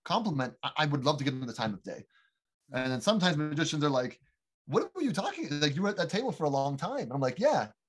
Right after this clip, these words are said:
you were sitting down. Like, what were you talking about?" And I was like, "You wouldn't believe me if I told you." But the conversations go way off, like, way off topic. They're asking about traveling to Canada or, or, like, "I'm going to Japan next week. Do you have any advice?" I'm like, "Absolutely. You know,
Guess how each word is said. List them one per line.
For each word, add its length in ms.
you 140
were 80
sitting 240
down. 320
Like, 200
what 180
were 60
you 80
talking 360
about?" 400
And 80
I 60
was 100
like, 140
"You 60
wouldn't 200
believe 300
me 80
if 100
I 80
told 340
you." 200
But 200
the 60
conversations 720
go 140
way 320
off, 200
like, 300
way 320
off 260
topic. 440
They're 100
asking 300
about 300
traveling 440
to 80
Canada 460
or, 360
or, 100
like, 220
"I'm 120
going 140
to 60
Japan 420
next 300
week. 160
Do 40
you 60
have 160
any 120
advice?" 360
I'm 80
like, 160
"Absolutely. 580
You 40
know, 200